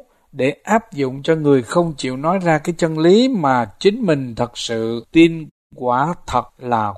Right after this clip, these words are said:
quái lạ. Hãy tưởng tượng nếu Phaolô giữ kín không chịu nói gì hết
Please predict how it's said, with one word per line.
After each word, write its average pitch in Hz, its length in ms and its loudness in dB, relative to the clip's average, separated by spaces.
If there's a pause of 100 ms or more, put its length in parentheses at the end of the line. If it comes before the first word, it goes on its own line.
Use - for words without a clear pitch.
quái 156 300 2
lạ. 104 300 -8 (920)
Hãy 127 160 -6
tưởng 170 380 0
tượng 131 500 0
nếu 196 300 2 (120)
Phaolô 170 720 2
giữ 127 260 -4 (160)
kín 233 360 -4
không 170 300 -4
chịu 120 200 -10
nói 165 320 -2
gì 135 240 -4
hết 196 340 0